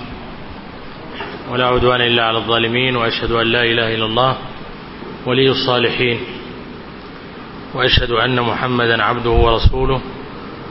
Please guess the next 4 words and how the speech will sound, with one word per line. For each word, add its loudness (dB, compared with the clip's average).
الصادق 2
الأمين. 2
ما 4
زلنا 2